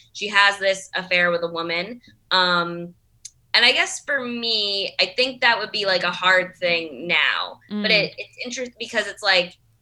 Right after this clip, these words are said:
Speaker 1: yeah, does she, is she, you know, like, it, I don't know, is she, I'm trying to think of the right way to describe it, like, in terms of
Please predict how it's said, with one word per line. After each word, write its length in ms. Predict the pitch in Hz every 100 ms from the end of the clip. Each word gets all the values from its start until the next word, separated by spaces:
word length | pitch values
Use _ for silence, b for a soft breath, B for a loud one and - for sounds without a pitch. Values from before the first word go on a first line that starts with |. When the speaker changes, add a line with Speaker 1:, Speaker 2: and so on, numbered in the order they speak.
| -
Speaker 1:
yeah, 200 | 240 185
does 180 | 180
she, 420 | - 202 185 175 _ _ _ _ _ _ -
is 180 | 202
she, 460 | - 262 262 262 247 _ _ _ _ -
you 120 | 240
know, 240 | 240 240
like, 240 | 233 190 185
it, 140 | - -
I 60 | 190
don't 120 | 170
know, 160 | 156
is 180 | - 185
she, 500 | - 185 190 175 165 _ _ _ -
I'm 60 |
trying 200 | 190 185
to 80 | 175
think 180 | - 170
of 60 | 156
the 60 |
right 140 | 156 131
way 100 | 147
to 80 |
describe 380 | 123 - 165 139
it, 80 | 117
like, 260 | - 135 135
in 120 | 175
terms 260 | 180 151 123
of 180 | 120